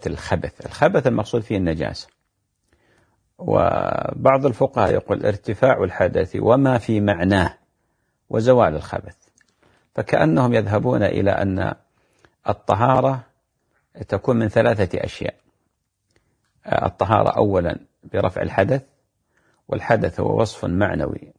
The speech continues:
قائم بالبدن يمنع من استباحة العبادة التي من شرطها الطهارة، وما في معنى الحدث مثل قالوا التيمم، كذلك الأغسال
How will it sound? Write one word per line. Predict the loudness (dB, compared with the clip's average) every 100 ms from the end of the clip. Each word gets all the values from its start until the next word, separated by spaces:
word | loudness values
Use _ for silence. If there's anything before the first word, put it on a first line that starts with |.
| 2
قائم | 2 2 -2
بالبدن | -4 0 0 0 -4 -6
يمنع | -2 -2 0 -4
من | -4 -4
استباحة | -8 -10 -4 -4 -4 -8
العبادة | -12 -8 -4 -2 -2 -4
التي | -6 -6
من | -8
شرطها | -4 -4 -4 -10 -12 -12 -18 _ _ _ _ _
الطهارة، | -6 -2 0 0 0 -6 -12 _ _ _ _ _ _ _ _ -20 _ -20 -20 _ 2
وما | 4 4 2
في | 0 0
معنى | 0 0 -2
الحدث | 0 0 0 -2 -4 _ _ _ _ _ _ _ _ _ -2
مثل | 0 2 0
قالوا | 2 2 2 2 -2
التيمم، | -2 -2 -2 -6 -14 _ _ _ _ _ _ _ _ _ _ _ _ -2
كذلك | 2 4 2 -2
الأغسال | -4 -2 -4 -2 -2 -2